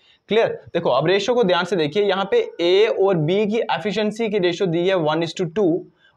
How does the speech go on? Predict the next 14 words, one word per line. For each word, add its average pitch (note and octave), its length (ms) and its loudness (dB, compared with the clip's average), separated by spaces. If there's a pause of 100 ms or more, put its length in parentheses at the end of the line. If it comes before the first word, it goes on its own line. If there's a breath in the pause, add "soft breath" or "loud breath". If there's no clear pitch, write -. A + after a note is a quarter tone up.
और F3 100 0
यहाँ F#3+ 320 0
पे - 240 0
A E3+ 340 0 (100)
और F3 200 2
C - 200 -16
की G#3+ 280 -2 (100)
एफिशिएंसी G3+ 560 -4
की G#3+ 100 -4
रेशियो E3+ 320 -2
कितनी F#3+ 260 -4
दी F3 200 0
है F3+ 60 2
आपको? G#3+ 480 -2